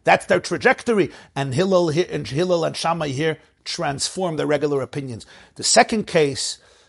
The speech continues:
is also fascinating because it's about a story. It's about a story of Shammai and Hillel. You don't only see what they preached, you see how they lived. It's called Meiser Rav. The Gemara says the strongest thing is a Meiser, when you have a story how they actually lived.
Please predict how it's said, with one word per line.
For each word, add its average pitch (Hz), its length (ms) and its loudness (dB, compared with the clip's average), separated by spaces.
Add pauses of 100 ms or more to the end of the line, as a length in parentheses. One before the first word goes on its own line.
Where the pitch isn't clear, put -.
(140)
is 117 160 -4
also 226 300 4
fascinating 170 600 2
because 147 220 -6
it's 123 140 -8
about 113 200 -6
a 101 60 -8
story. 123 500 -4
It's 104 160 -14
about 117 200 -8
a 113 40 -8
story 185 480 0
of 127 120 -4
Shammai 151 320 -6
and 131 140 -8
Hillel. 151 280 -2 (240)
You 147 120 2
don't 220 180 6
only 190 260 4
see 202 300 2
what 156 240 4
they 123 140 -2
preached, - 720 2 (320)
you 151 140 -4
see - 240 -2
how 139 140 -2
they 135 160 -2
lived. 139 440 4
It's 123 140 -12
called 127 260 -4
Meiser 170 460 0
Rav. 175 220 6
The 139 80 -2
Gemara 170 280 -2
says 180 200 -2 (160)
the - 80 -6
strongest 285 560 8
thing 254 180 2
is 196 80 8
a 185 60 6
Meiser, 175 500 0 (260)
when 135 120 -10
you 143 60 0
have 147 120 0
a 135 60 0
story 180 400 2
how 156 180 0
they 147 160 2
actually 131 440 -4
lived. 143 280 0